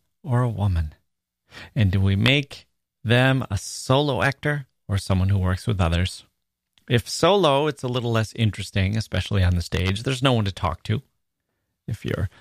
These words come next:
flaw is indecision, as we've already written a play about that too, by the way,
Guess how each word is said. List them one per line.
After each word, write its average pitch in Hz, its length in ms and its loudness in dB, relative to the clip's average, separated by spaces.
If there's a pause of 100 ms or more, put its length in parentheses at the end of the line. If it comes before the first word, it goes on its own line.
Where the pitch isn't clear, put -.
(160)
flaw 135 300 2
is 127 100 0
indecision, 143 920 0 (1500)
as - 340 -8
we've - 240 -4
already 101 220 0
written 95 260 0
a 92 60 -2
play 95 220 2
about 87 240 0
that - 220 0
too, 101 240 0
by 92 120 2
the 95 120 0
way, 107 260 2